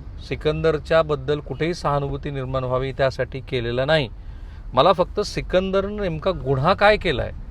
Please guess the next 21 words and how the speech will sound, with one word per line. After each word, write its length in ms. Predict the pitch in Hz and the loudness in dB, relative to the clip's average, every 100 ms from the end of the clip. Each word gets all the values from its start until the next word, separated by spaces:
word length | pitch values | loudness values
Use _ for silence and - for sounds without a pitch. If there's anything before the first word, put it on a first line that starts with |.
| - - - | -12 -12 -8
आणि 120 | 139 131 | -8 6
त्याबद्दल 380 | 160 175 175 214 | 6 6 0 0
महाराष्ट्रात 500 | 180 175 175 190 180 - | 2 4 2 2 -2 0
काय, 280 | 165 196 196 - - - - | 4 4 4 -4 -12 -12 -6
अ, 140 | 131 | -4
रिफ्लेक्शन्स 520 | 131 131 156 - 151 139 | -4 -2 -4 -4 -4 -4
येत 180 | 131 | -2
आहेत 100 | 147 170 - | -4 -4 0
तेवढं 260 | 160 151 180 | 4 6 6
तुम्हाला 240 | 170 151 147 | 4 0 0
सांगायचं 460 | 131 104 95 - | -2 -6 -8 -10
आहे. 60 | - | -12
सिकंदर 480 | - - 160 170 185 | -12 -2 0 4 4
हा 140 | 165 | 6
गुन्हेगार 540 | 170 131 139 160 170 175 | 2 0 0 4 6 6
असेल, 220 | 156 147 | 4 -2
आता 180 | 135 156 | -2 -2
तो 100 | 170 | 2
कथित 300 | 170 165 175 | 0 0 -4
गुन्हेगार 400 | 165 160 156 160 | -2 -2 2 2
आहे, 340 | 170 - - | 2 -4 -10